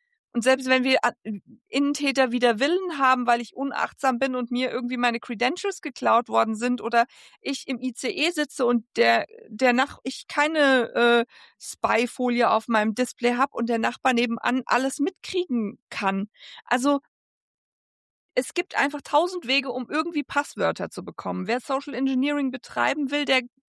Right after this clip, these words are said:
der betreibt es und der kriegt es wahrscheinlich auch aus sehr achtsamen Menschen raus. Also von daher, ähm, kann, kann ich mit Zero Trust einfach auch,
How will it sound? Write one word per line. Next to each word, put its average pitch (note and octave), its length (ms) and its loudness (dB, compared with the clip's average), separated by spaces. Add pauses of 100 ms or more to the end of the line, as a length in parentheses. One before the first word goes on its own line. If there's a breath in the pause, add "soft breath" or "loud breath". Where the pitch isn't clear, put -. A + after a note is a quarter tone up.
(100)
der A#3+ 100 2
betreibt A#3 640 -2
es F4+ 200 -4
und C#4 200 -6
der C#4 100 -2
kriegt - 300 -8
es C#4+ 120 -10
wahrscheinlich C4 460 -2
auch B3 180 0
aus - 140 -8
sehr - 240 2
achtsamen - 520 -4
Menschen - 380 -6
raus. G3+ 300 -6
Also A#3 220 -4
von A#3 160 -4
daher, C4+ 340 2 (560 loud breath)
ähm, B3+ 320 4
kann, B3+ 340 0
kann C4+ 180 0
ich C#4+ 100 -2
mit B3 140 0
Zero C#4 380 0
Trust - 520 -2 (400)
einfach C4+ 440 0
auch, B3+ 400 2